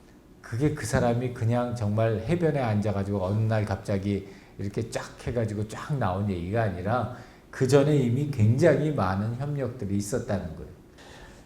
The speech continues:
그, 이것도 뭐 역시 마찬가지 얘기인데요. 그러니까 이것도 그 허-, 이 허브 만환경 위에다 쌓아다 올렸는데 고장이 났어. 그래서 얘를 갖다 어떻게 돌려야 되나 막 고민했는데,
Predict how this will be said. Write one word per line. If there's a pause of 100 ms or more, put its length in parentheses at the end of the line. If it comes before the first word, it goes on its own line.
(100)
그,
이것도
뭐
역시
마찬가지
얘기인데요.
그러니까
이것도
그
허-,
이
허브
만환경
위에다
쌓아다
올렸는데
고장이
났어. (480)
그래서 (360)
얘를
갖다
어떻게
돌려야
되나
막
고민했는데,